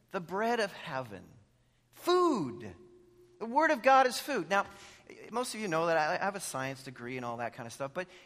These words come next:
you know, when I eat a hot dog, I, I'm not really sure how that thing is gonna produce all the purposes that God has for me. I'm not sure how it's gonna break down inside and, and little molecules are gonna go to the right place. It's gonna just, if,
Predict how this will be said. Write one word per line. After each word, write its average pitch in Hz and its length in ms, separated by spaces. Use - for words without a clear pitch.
you 220 60
know, 220 60
when 233 100
I 285 80
eat 294 120
a - 60
hot 135 300
dog, 143 300
I, 240 160
I'm 285 140
not 294 180
really 190 180
sure 151 720
how 151 520
that 147 320
thing 151 200
is 139 140
gonna 143 320
produce 151 640
all 147 400
the 147 140
purposes 147 520
that 143 140
God 147 240
has 143 320
for 151 160
me. 147 260
I'm 208 120
not 269 140
sure 247 140
how 240 60
it's 240 100
gonna 240 160
break 180 400
down 180 260
inside 175 640
and, 160 60
and 170 120
little 180 220
molecules 165 540
are 175 40
gonna 165 140
go 165 140
to 170 40
the 165 120
right 147 300
place. 156 520
It's 139 120
gonna 156 160
just, 147 260
if, 139 140